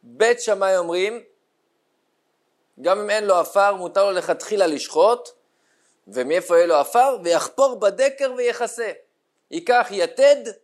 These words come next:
יחפור ויח-, ומשם ייקח עפר ויכסה את הדם. ובית הלל אומרים, "לא. אם אין לו עפר מוכן, לא ישחוט, אלא אם כן היה לו אפר-, עפר מוכן מבעוד יום." מה כן?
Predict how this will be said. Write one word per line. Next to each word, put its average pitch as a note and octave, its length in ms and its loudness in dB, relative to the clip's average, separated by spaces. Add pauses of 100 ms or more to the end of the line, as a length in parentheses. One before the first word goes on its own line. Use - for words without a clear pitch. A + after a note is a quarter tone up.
(340)
יחפור C4+ 560 0
ויח-, A3+ 260 -2 (120)
ומשם F3+ 520 -4
ייקח G#3+ 240 -4
עפר A#3+ 300 -2
ויכסה G#3+ 480 -2
את G#3+ 140 -10
הדם. F3 260 -2 (1200)
ובית D3+ 320 0
הלל C3 280 -4
אומרים, G#3 380 -2 (240)
"לא. F#3 380 -4 (960)
אם C#3 160 -10
אין G3+ 120 -2
לו G#3+ 100 0
עפר F#3+ 400 2
מוכן, F3 400 -4
לא G#3+ 160 -2
ישחוט, A#3+ 540 -2
אלא A3 200 -2
אם G3+ 60 -10
כן A3 200 -4
היה G#3+ 140 0
לו G#3+ 180 -4
אפר-, A3 300 -4
עפר G#3+ 320 0
מוכן G#3+ 380 -4
מבעוד G#3 360 -8
יום." A3+ 220 -6 (1400)
מה D3+ 180 -2
כן? A#2 300 -12